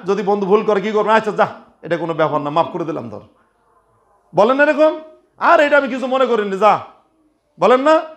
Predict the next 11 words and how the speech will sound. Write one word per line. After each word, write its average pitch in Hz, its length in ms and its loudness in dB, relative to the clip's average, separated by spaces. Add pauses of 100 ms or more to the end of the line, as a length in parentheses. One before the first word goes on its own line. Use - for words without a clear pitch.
(400)
তো 202 60 0
আল্লাহ 277 360 4
সুবহানাহু 294 400 -4
ওয়া 285 100 0
তাআলার 285 220 -2
সাথে 262 220 -6
যদি 254 160 -8
কারোর 247 280 -2
মহব্বত 180 540 -4
হয়ে 285 280 4
যায়, 233 500 0